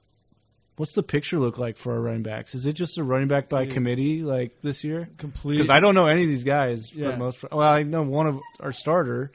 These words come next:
Speaker 1: He played last year, right?
Speaker 2: Our starter so is supposed to be Sevion Morrison, right?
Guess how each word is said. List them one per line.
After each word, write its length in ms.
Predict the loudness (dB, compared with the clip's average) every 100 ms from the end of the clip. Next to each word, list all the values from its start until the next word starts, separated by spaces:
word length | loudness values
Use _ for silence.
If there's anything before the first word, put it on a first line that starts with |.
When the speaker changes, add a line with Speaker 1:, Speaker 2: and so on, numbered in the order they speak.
| _ _
Speaker 1:
He 160 | -12
played 240 | -6 -6 -6
last 300 | -8 -12 -12
year, 140 | -10
right? 240 | -10 -12 -14 _ _ -16
Speaker 2:
Our 80 | -14
starter 460 | -6 -2 0 0 -2
so 160 | -4
is 120 | -4 -4
supposed 220 | -6 -6
to 20 |
be 80 | -8
Sevion 680 | -10 -8 -4 -4 -4 -6 -6
Morrison, 600 | -6 -6 -6 -8 -12 -14 -12
right? 320 | -10 -10